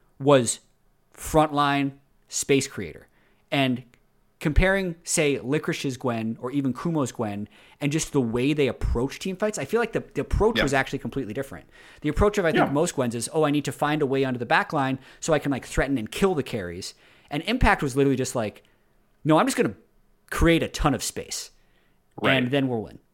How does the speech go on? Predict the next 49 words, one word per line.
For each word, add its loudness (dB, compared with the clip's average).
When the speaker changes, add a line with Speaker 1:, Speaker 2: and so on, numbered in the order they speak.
Speaker 1:
And 0
that's 0
<laughs> -2
kinda 8
what 2
Speaker 2:
Mm-hmm. 2
Speaker 1:
happened, -4
which -8
was -8
really -4
cool. -10
Speaker 2:
Yeah, 4
I 4
think 4
that's 2
smart. 2
I 2
mean, 4
I 2
think 0
it'll 4
come 0
down 2
in 0
every 0
given -2
case. -2
Like, -6
I, -2
I -8
mean, -2
the 2
nice 0
thing -2
is -6
she -2
can -6
kinda -2
do -4
both -8
things. -6
Like, -8
she -4
is -4
a -10
strong -10
champion. -4
Speaker 1:
Mm-hmm. -4
Speaker 2:
Um, 2